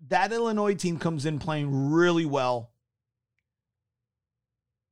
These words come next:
I'm not really gonna get too much into them 'cause as the, as, as we move on here, I will get into them. I deal, but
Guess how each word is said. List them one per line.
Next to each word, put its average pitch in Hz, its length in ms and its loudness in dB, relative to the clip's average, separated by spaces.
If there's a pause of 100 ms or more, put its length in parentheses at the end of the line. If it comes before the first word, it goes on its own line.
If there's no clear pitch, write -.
(600)
I'm 160 180 2
not 208 200 0
really 233 220 0
gonna 214 160 0
get 196 200 -4
too 208 160 -2
much 196 280 0
into 196 200 0
them 185 160 0
'cause 151 180 -2
as 139 160 -2
the, 143 180 -4 (120)
as, 147 180 0
as 139 220 -4
we 147 120 -2
move 175 260 0
on 190 240 2
here, 131 440 -2 (320)
I 151 160 6
will 175 320 6
get 156 200 0
into 151 300 -6
them. 135 360 -6
I 131 100 0
deal, 139 160 -2
but 151 200 -2